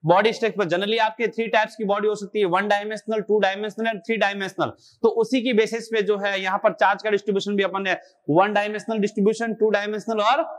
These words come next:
three dimensional कर रखा है। अब अपन चर्चा करेंगे बेटा अलग अलग एक एक को,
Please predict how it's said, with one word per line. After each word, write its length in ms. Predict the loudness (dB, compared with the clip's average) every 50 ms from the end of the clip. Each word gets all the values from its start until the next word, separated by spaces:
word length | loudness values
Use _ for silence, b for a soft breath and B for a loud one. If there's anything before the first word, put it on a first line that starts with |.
| -4 -2
three 80 | 0 0
dimensional 580 | 2 0 0 -4 -6 -4 -2 0 0 0 -2 -6 -10 -16 _ _
कर 160 | 2 2 4
रखा 300 | 2 -2 -4 -2 -2 -2
है। 220 | -2 -2 -6 -8 -10 -16 _ _ _ _ _ _ _ 2
अब 100 | 2 4
अपन 180 | 2 0 0 0
चर्चा 280 | 0 -2 -2 -2 -4 -2
करेंगे 360 | -2 -4 -4 -4 -6 -4 -4
बेटा 280 | -2 -2 -2 -2 -2 -4 -6 0 0
अलग 280 | 2 4 4 2 2 2
अलग 240 | 0 0 -2 -4 -4 -2
एक 180 | -4 -2 0 0
एक 140 | 0 0
को, 340 | 0 -2 -2 -2 -4 -6 -10